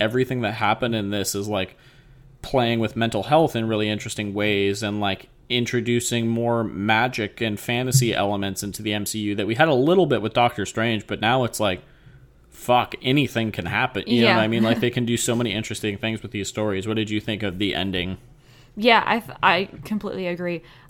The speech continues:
Speaker 2: I think that, um, the ending was, in a, in a way, kind of what we all expected and hoped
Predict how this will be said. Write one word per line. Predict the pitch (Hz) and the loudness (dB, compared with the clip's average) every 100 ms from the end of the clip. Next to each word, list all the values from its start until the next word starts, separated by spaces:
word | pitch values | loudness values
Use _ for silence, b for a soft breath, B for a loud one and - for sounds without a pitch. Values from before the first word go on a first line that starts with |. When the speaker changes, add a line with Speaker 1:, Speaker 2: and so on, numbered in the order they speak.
| - | -4
Speaker 2:
I | 190 | -4
think | - 214 196 - | 0 -2 -2 -4
that, | 208 208 196 175 - - | 0 4 4 0 -4 -2
um, | 202 185 175 175 170 - | 0 2 0 -2 -6 -6
the | 202 233 | -4 0
ending | 254 262 269 269 | 0 2 2 4
was, | 254 240 208 - | 4 4 0 -2
in | 226 226 | 0 0
a, | - | -2
in | 196 | 0
a | 196 | 2
way, | 185 180 196 240 247 B B - | 4 2 2 2 -2 B B 0
kind | 233 226 | 4 4
of | 233 214 - | 2 0 -8
what | 202 226 | 0 0
we | 233 226 | 2 4
all | 208 | 4
expected | 190 190 - 202 220 | 2 -2 -4 -2 -2
and | 208 190 180 | -2 -2 -4
hoped | 175 190 214 - - | -2 0 0 -4 -10